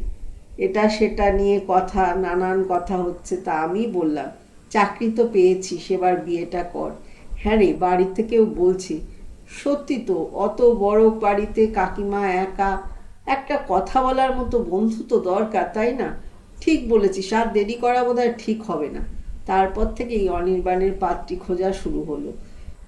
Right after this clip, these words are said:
যেখানেই পাত্রী দেখতে যায়, সঙ্গে আমাকে নিয়ে যায়। অন্যান্য বন্ধু থাকলেও আমাকে যেতেই হবে, এমনটাই ওর দাবি। কখনো কখনো আমার হাজব্যান্ডও সঙ্গে গেছেন, কিন্তু পাত্রীপক্ষ, এমনকি পাত্রী নিজেও অনির্বাণকে ক্যান্সেল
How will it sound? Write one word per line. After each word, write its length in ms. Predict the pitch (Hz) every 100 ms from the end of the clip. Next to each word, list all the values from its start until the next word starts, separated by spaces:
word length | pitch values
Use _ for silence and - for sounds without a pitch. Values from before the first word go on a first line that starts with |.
| -
যেখানেই 540 | 208 262 262 294 285 277
পাত্রী 380 | 247 233 -
দেখতে 440 | 233 247 233 254 240
যায়, 240 | 247 277
সঙ্গে 380 | 285 233 190 185
আমাকে 380 | 175 160 160 160
নিয়ে 300 | 151 156 147
যায়। 260 | 156 - - - - -
অন্যান্য 460 | 214 226 233 226
বন্ধু 400 | 220 208 202 214
থাকলেও 540 | 220 214 180 - 233 320
আমাকে 420 | 190 185 185 220
যেতেই 520 | 175 165 - 190 196
হবে, 240 | 202 208 277
এমনটাই 640 | 160 170 170 180 208 247
ওর 220 | 196 160 -
দাবি। 300 | 147 - - - - - - -
কখনো 400 | 226 226 294 302
কখনো 320 | 285 277 277
আমার 260 | 254 247 240
হাজব্যান্ডও 640 | 226 196 190 220 233 233
সঙ্গে 400 | 226 214 175 165
গেছেন, 380 | 147 147 - 156 - - - -
কিন্তু 200 | - 277
পাত্রীপক্ষ, 920 | 370 - - - 233 233 262 254 - 294
এমনকি 440 | 240 226 233 277
পাত্রী 580 | - 180 156 160 - 254
নিজেও 500 | 202 202 196 269 214
অনির্বাণকে 680 | 180 180 190 196 202 196 269
ক্যান্সেল 460 | - 160 160 165